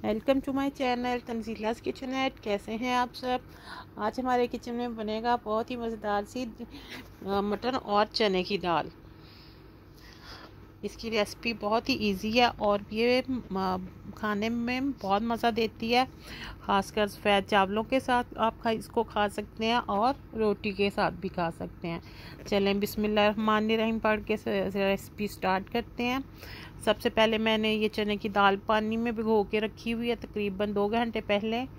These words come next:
ये देखें, ये डेढ़ पाव तकरीबन, अ, चने की दाल है। आप तकरीबन दो कप ले सकते हैं इसको। ठीक है, इसको हमने boil करने के लिए रख दिया।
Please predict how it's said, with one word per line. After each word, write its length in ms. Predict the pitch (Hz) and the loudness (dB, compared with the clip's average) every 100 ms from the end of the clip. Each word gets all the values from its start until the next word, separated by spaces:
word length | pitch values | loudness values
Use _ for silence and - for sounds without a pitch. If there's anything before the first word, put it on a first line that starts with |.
| - - - - - - - | -16 -16 -16 -16 -14 -14 -4
ये 140 | 190 208 | 2 2
देखें, 440 | 196 - 240 269 | 2 0 -2 0
ये 180 | 254 220 | 0 0
डेढ़ 260 | 202 220 247 | 4 4 4
पाव 220 | 233 233 | 4 4
तकरीबन, 640 | 233 - 214 190 226 285 294 - | 2 -4 -4 -2 0 0 -4 -4
अ, 160 | 196 196 | 0 0
चने 340 | - 190 180 | 0 0 0
की 140 | 202 | 0
दाल 320 | 180 170 170 180 | 2 4 4 4
है। 160 | 185 - - - - - | 2 -2 -14 -12 -8 6
आप 240 | 226 226 | 6 6
तकरीबन 360 | 226 240 220 226 | -2 -2 0 2
दो 160 | 214 202 | 2 2
कप 260 | 202 196 | 0 0
ले 220 | 196 185 170 | 0 0 0
सकते 360 | 175 - 185 | -6 -8 -6
हैं 200 | 170 170 | -4 -4
इसको। 360 | 160 - - 180 - - - - - - - - - | -6 -12 -14 -14 -16 -18 -18 -18 -18 -18 -18 -16 -4
ठीक 220 | 208 196 | -4 4
है, 160 | 262 - | 2 4
इसको 280 | 208 - 202 | -2 2 2
हमने 240 | 202 202 | 4 2
boil 280 | 190 190 190 | 4 4 4
करने 520 | 202 226 240 247 247 | 0 0 2 2 2
के 140 | 233 240 | 0 -4
लिए 220 | 233 247 | 0 2
रख 160 | 226 202 | 2 -2
दिया। 400 | 185 226 233 | -4 0 0